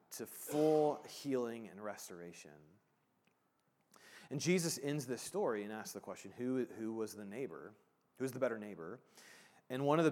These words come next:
the men who's sitting there says, "The one who showed mercy." And Jesus says, "Yes, now you go and do the same." And so this, this, when we think of God's mercy, which is who he is, like, in himself, we think of this,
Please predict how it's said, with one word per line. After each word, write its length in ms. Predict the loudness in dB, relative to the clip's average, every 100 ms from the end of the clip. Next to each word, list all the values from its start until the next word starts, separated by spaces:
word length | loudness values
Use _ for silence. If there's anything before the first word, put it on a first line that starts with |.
| 4
the 100 | -2
men 220 | -2 -4
who's 140 | -6 -8
sitting 240 | -8 -8
there 240 | -8 -8 -8
says, 220 | -12 -8
"The 100 | -8
one 280 | -4 -6 -6
who 80 | -10
showed 300 | -8 -6 -6 -10
mercy." 400 | -12 -14 -18 -20 _ _ _ _ _ _ _ _ _ _ _ -20 -20 -20 _ _ _ _ _ -10
And 160 | -2
Jesus 240 | 2 2 0
says, 240 | -2 -2
"Yes, 460 | -4 -4 -6 -8 -10
now 100 | -8
you 400 | -6 -2 4 6
go 240 | 6 2 2
and 140 | -2
do 400 | -6 -4 -4 -6 -12 -20 _ _ _ _ _ _
the 60 | -14
same." 480 | -12 -12 -12 -14 -14
And 100 | -10
so 80 | -8
this, 200 | -8 -8
this, 220 | -12 -14 -16 _ _ _ -20 -20 _ _ _ _ _ -8
when 140 | -4
we 80 | -4
think 320 | 0 2 4
of 100 | 4
God's 240 | 4 2
mercy, 560 | -4 -10 -10 -12 -12 -14 -16 _ _ _
which 140 | -12 -8
is 120 | -6
who 160 | 0 0
he 220 | 2 -2
is, 420 | -2 -6 -12 -12
like, 160 | -12 -10
in 140 | -8
himself, 580 | -8 -6 -6 -6 -6 -6 -6
we 100 | -6
think 300 | -6 -4 -4
of 80 |
this, 320 | -6 -6 -8